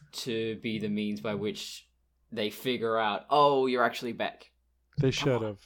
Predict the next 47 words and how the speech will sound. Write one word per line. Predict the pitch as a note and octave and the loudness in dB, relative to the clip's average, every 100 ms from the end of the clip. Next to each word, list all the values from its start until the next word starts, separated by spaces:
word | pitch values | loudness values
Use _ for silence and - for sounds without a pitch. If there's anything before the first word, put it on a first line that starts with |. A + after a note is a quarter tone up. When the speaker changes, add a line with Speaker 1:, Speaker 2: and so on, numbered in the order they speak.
| - - C3+ | -20 -4 0
Speaker 2:
I | |
think | C3+ E3 D3 | 4 4 6
they | |
were | B2+ | 4
probably | C3 B2+ A#2 | 4 0 0
saving | - A#2 A2 G#2+ | -2 -4 -4 -8
that | G#2+ | -10
for | G#2+ | -10
season | - A2 F#2+ G2+ | -10 -10 -10 -12
two | G#2 G#2 G2+ _ B2 | -12 -14 -16 _ -12
or | |
something. | G#2+ A#2+ G2 G#2 G#2 | -10 -10 -10 -12 -10
Speaker 1:
Probably. | A2+ A2+ G2+ G2+ F#2+ _ _ _ - | -4 -2 -2 -6 -8 _ _ _ -8
Um, | A#2 A#2 A2+ A2+ G#2+ - | -4 -2 0 0 -2 -4
and | A2+ A#2+ A#2 A#2 A#2 A#2 G#2+ - - - | -4 -2 -2 -2 -2 -2 -6 -14 -20 -8
Speaker 2:
Mara's | B2+ C3+ D3 C3 | 2 6 8 6
bit | G#2+ C#3 C#3 C#3+ | 2 2 2 0
approves | A#2+ - B2+ B2+ A2+ - | -8 -4 0 0 -2 -8
of | A#2 - | -10 -4
her | A2+ A2 | -2 -2
reverting | G#2+ G2 G#2+ G#2 | -2 -2 -2 -2
back | G2+ G#2 - | -2 -4 -4
to | A2+ | -6
her | G#2 G#2 | -4 -4
old | A2+ G2+ | -4 -4
hair | F#2+ G2+ | -4 -6
color, | - G#2 G2 G2 | -8 -8 -8 -8
though. | G2 G2 | -10 -12
That's | G#2 A2 | -12 -10
a | |
very | G#2+ G2 G2+ | -10 -10 -12
important | G2 A#2 A2 G2 | -10 -8 -8 -10
scene | - A2+ G#2 - - B2+ | -12 -14 -16 -18 -20 -20
where | G#2 | -18
she's | - G#2 A2+ | -16 -18 -14
like, | A2 | -12
Speaker 1:
Hmm. | A2 - - - - - - _ _ | -10 -10 -14 -20 -20 -20 -20 _ _
Speaker 2:
he, | G#2+ | -12
she's | - B2 | -8 -10
like, | G#2 G#2 - E3+ - | -10 -12 -16 -20 -8
"Hey, | D#3 D#3+ | -4 -4
you, | D#3 F3+ E3+ | -2 -4 -4
you | C#3+ | -4
reverted | D3 B2+ D#3+ C3 | -4 -2 -4 -2
back | D3 D3 | 0 0
to | - | -2
your | C3 B2+ | -4 -4